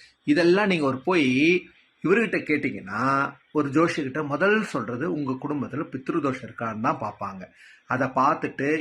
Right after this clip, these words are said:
இவங்களுக்கு இந்த மாதிரி இருக்கு, நீங்க முதல்ல தர்ப்பணம் கொடுக்க ஆரம்பிங்கன்னு தான் சொல்லுவாங்க. அதுக்கு அப்படி ஒவ்வொரு மாசமும் நம்ம நடக்கும்போது மறந்ததை தான் முன்னோர்கள் என்ன பண்ணாங்க, இந்த மகாலய அமாவாசைய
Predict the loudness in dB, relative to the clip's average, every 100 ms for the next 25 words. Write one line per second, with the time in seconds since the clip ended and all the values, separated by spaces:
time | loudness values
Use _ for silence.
0 | -2 -2 0 0 -2 -2 -2 0 0 0
1 | -2 -4 -6 -4 -2 -2 -2 -4 -4 -2
2 | -2 -2 -4 -6 -4 -2 -2 -4 -6 -6
3 | -8 -10 -12 -10 -6 -8 -8 -12 -10 -14
4 | -18 -20 -20 -20 -4 -2 0 -2 -2 -2
5 | -2 -6 _ -2 -2 2 4 4 2 0
6 | 4 4 6 6 4 2 0 2 2 0
7 | 0 -2 -4 0 0 2 0 0 0 -2
8 | -2 -4 0 2 2 0 -6 -20 -4 2
9 | 4 4 2 0 0 0 0 0 0 -2
10 | 0 0 2 4 6 6 6 4 2 0
11 | 0 -2 -6 -4